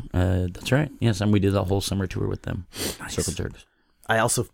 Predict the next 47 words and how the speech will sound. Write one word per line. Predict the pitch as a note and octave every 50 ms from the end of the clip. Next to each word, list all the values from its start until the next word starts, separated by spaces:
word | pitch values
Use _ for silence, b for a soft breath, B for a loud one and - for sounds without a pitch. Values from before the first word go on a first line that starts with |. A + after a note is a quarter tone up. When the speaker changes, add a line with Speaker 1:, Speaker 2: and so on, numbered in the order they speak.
| _ -
Speaker 2:
fell | - - - A2
in | G#2+ G#2
love | G#2+ G#2
with | F#2+ G2 - -
S | G#2 G#2 - -
G | - G#2+ G2+ G2
M | G2+ G2 F#2+ F#2 F2 -
'cause | - - A#2+
I | C3
didn't | B2+ A#2+ B2 A#2 A2+ - -
really | A2+ A2+ G#2+ G2+ F#2+ F#2+ F#2 - _ _ _ _ _ -
Speaker 1:
I | A2+
have | A#2 C3
that. | - - - - -
I | -
Speaker 2:
No. | A2 A2
Speaker 1:
still | - D3+ D3+
have | C#3+
the | G#2
flyer | - - - - F#2+
for | G2 - -
that | - - -
show. | - - - - F2+ F2
It's | F#2+ G2+ -
funny. | - - F#2 F#2+ F#2
You | F2+ E2+ F#2+
said | F#2+ - A2 F#2+
I | D#2+ G#2 A2 G#2+
just | G#2 G2+ A2
Speaker 2:
I | C3+
have | - A2+
Speaker 1:
remember | A#2 B2 B2 A#2 -
Speaker 2:
their | C#3+ A#2
Speaker 1:
the, | G#2+
the | C3+
Speaker 2:
L | C3+ C3
P | G#2+ A2 B2+ D#3 E3 E3+
somewhere | - C3+ A2+ G#2+ A2 A2
in | A2+ A2
this | A2 G#2+ -
room. | - G#2+ B2 B2 A#2 A2
<laughs> | C#3+ C#3+ B2+ A2 - - - D4+ D4+ C#4 B3+ - -
Speaker 1:
That's | - C#3+ - -
great. | - - - - - C#2 C#2+ - - B B B B E3 B
Speaker 2:
It's, | D#3+ E3 D3+ - - - -
it's, | C#3 C#3 B2+ - - - - _ - _ - -
yeah, | - C3 A2+ G2+ G2+